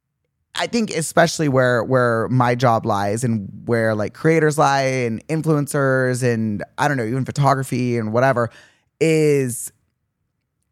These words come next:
it is so much involved in,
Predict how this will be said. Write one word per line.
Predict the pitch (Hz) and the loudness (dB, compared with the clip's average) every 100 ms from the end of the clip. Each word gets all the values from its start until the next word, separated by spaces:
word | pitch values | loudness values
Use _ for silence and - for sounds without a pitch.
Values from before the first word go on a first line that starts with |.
| _ | _
it | 175 175 | -2 -2
is | - 170 190 185 | -2 0 0 0
so | - - 170 156 | -4 -2 2 4
much | 131 127 | 2 0
involved | 143 127 117 117 117 - - | 0 2 2 4 2 -2 -8
in, | 117 113 110 107 107 | -4 -2 -2 -2 -2